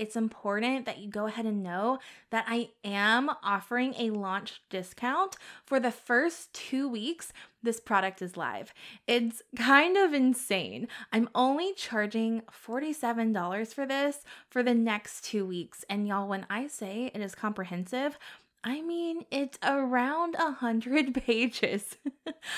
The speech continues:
I am not gatekeeping anything. So if you are ready to finally start selling digital products and services online and you want a proven blueprint to help you do that,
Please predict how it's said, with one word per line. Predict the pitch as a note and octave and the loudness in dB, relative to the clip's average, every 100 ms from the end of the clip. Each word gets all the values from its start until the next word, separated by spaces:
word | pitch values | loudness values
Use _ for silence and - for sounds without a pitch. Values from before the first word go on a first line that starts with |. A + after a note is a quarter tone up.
| - - | -8 2
I | C4 D#4 | 4 6
am | E4+ D#4 C4+ C4 | 6 4 4 2
not | A#3+ G#3+ A#3+ D4 - - - _ | 2 2 0 -4 -8 -20 -20 _
gatekeeping | A#3 B3 - B3 A#3 A#3+ A#3 - - _ - | 0 0 -2 -8 -4 -2 -2 -4 -12 _ -2
anything. | G#3 A3 G#3 F#3 F3+ - G3 - _ _ | 0 2 0 -2 -6 -6 -10 -12 _ _
So | A#3+ | 2
if | A#3 | 2
you | A3 B3+ | 2 2
are | D#4+ D#4 | 4 6
ready | G3 G#3 A3+ | 6 4 -2
to | - A#3 | -2 -4
finally | - - G#3 G#3 A#3 B3+ | -4 2 2 4 0 -2
start | - G#3+ G#3 - | -2 0 -2 -2
selling | - G3 G3 F#3+ | -2 -2 0 -4
digital | F#3 F#3 G3+ | -6 -4 -6
products | G3+ G#3 F#3+ F#3 | -2 0 0 -2
and | G#3 F#3 | -4 -4
services | F#3+ F#3+ F#3 F#3+ - | -4 -4 -4 -4 -4
online | F#3+ F#3 F3+ F#3 G#3 | -4 -4 -4 -4 -4
and | - G#3+ | -2 -2
you | A#3 | 0
want | B3 A#3+ - | 0 -2 -4
a | A3+ | -8
proven | - - F#3+ G#3+ B3 C4 A3 | -8 -6 -2 0 2 0 -2
blueprint | F#3 F#3 F#3+ - B3+ E4 - - - - | -6 -4 -4 -4 -4 -4 -8 -14 -18 -6
to | |
help | A3 | -6
you | G#3+ F#3+ | -4 -8
do | F3+ F3+ F#3+ | -6 -6 -2
that, | C4+ F4+ D4 | 2 2 2